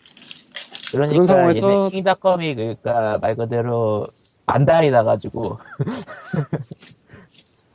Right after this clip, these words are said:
Speaker 1: 완전한
Speaker 2: 아, 정신이
Speaker 1: 수익이
Speaker 2: 나게.
Speaker 1: 나지 않았는데도. 네.
Speaker 2: 음.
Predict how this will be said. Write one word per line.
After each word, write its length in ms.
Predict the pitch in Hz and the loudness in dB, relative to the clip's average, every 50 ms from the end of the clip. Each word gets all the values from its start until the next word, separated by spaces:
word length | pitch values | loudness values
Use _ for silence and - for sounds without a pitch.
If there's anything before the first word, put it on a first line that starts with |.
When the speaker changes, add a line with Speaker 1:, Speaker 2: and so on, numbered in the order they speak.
| _ _ | _ _
Speaker 1:
완전한 440 | - - 131 - 151 139 190 190 160 | -6 -2 2 2 4 4 4 4 4
Speaker 2:
아, 40 | 170 | 4
정신이 200 | 160 196 180 165 | 4 4 4 2
Speaker 1:
수익이 80 | 170 | 0
Speaker 2:
나게. 120 | 151 151 127 | -2 0 2
Speaker 1:
나지 260 | 143 131 123 - 120 | 2 2 2 2 0
않았는데도. 680 | 110 104 110 107 104 98 95 - - - - - - 131 - _ _ _ _ _ - - - - 135 123 - | 0 0 -2 -4 -8 -10 -10 -12 -12 -12 -12 -12 -12 -12 -14 _ _ _ _ _ -20 -20 -18 -16 -16 -14 -10
네. 80 | 123 123 113 113 123 | -10 -10 -10 -10 -10
Speaker 2:
음. 140 | 117 113 | -12 -12